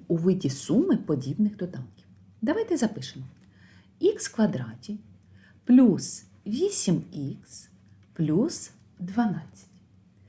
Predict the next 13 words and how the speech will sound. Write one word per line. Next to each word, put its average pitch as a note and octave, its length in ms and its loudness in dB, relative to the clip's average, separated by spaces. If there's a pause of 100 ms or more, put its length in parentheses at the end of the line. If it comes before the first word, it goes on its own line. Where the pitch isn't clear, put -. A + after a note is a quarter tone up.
(360)
Давайте D#4 480 0
розкладемо A3 880 2 (160)
вісім E3 680 0
ікс - 480 -4 (340)
як F#3+ 480 4
два F#3 460 0
ікс A#3 400 0 (200)
плюс F#4 260 6
шість - 600 2
ікс. - 340 -12 (360)
Чому G4 320 0
шість - 480 2
ікс? - 240 -12